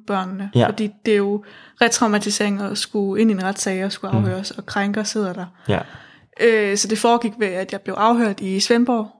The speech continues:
Speaker 2: Okay.
Speaker 1: øh, inde i et lokale med,
Speaker 2: Mm.
Speaker 1: øh, gardiner, der var meget sådan folkeskole, retro, sådan
Speaker 2: Mm.
Speaker 1: rigtig de her grimme gardiner.
Speaker 2: Ja.
Speaker 1: <laughs>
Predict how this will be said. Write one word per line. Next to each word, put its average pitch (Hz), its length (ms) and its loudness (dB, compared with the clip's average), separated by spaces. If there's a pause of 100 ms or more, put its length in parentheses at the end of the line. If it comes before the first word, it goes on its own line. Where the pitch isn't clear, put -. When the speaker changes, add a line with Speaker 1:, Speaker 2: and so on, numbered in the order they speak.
(120)
Speaker 2:
Okay. - 200 -10 (260)
Speaker 1:
øh, 208 420 0
inde 220 140 4
i - 20 4
et 208 80 0
lokale 208 420 0
med, 208 280 4 (1040)
Speaker 2:
Mm. 220 60 -2
Speaker 1:
øh, 190 320 -4 (240)
gardiner, 240 380 4
der 190 80 2
var 185 480 -2
meget 208 280 -2
sådan 202 400 -6
folkeskole, 208 800 -2
retro, 208 340 -4
sådan 220 200 -4
Speaker 2:
Mm. 226 60 4
Speaker 1:
rigtig 208 140 -2
de 214 60 -2
her 208 60 -4
grimme 208 400 -4
gardiner. 214 480 0
Speaker 2:
Ja. - 180 4
Speaker 1:
<laughs> - 60 6